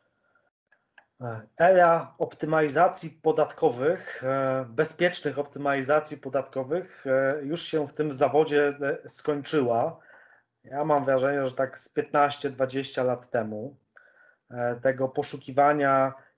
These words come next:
jakby tu zapłacić mniejsze podatki, e, jest coraz mniej. My zawsze zresztą, ja też osobiście,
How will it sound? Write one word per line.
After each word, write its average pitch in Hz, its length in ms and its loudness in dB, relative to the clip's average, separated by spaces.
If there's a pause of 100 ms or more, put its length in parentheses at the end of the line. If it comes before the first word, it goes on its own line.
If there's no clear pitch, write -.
jakby 147 400 2
tu 143 120 -10
zapłacić 143 640 -6
mniejsze 147 680 -4
podatki, 131 1040 -4
e, 123 280 -8
jest 131 220 -6
coraz 135 320 2
mniej. 127 240 -2
My 143 80 -4
zawsze 151 300 0
zresztą, 127 500 -4 (720)
ja 131 100 -6
też 131 200 -4
osobiście, 123 760 -2